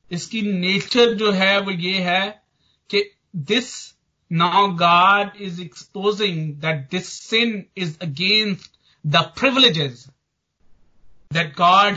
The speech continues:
has given to them। और यहां पर ये सारी प्रिविलेजेस जो है ये नाउन फॉर्म में यहाँ पर इनका हमें, अ, जिक्र मिलता है। अगर हम, अ, वर्स, अ,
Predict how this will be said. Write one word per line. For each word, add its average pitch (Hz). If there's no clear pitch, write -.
has 185
given 196
to 165
them। 135
और 160
यहां 185
पर 202
ये 185
सारी 214
प्रिविलेजेस 208
जो 190
है 190
ये 196
नाउन 208
फॉर्म 190
में 185
यहाँ 170
पर 170
इनका 175
हमें, 160
अ, 160
जिक्र 156
मिलता 139
है। 135
अगर 151
हम, 160
अ, 151
वर्स, 175
अ, 160